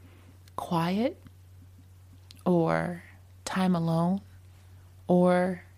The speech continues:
time with friends. It will tell you what you need, but if you skip the part of actually asking yourself,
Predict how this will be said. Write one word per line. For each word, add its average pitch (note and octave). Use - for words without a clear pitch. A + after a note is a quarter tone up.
time F#3
with G3
friends. F#3
It B3+
will C#4
tell C4+
you B3
what F#3+
you E3+
need, E3+
but E3
if E3+
you F#3
skip -
the A#3+
part F3
of F#3+
actually F3
asking F#3+
yourself, D#3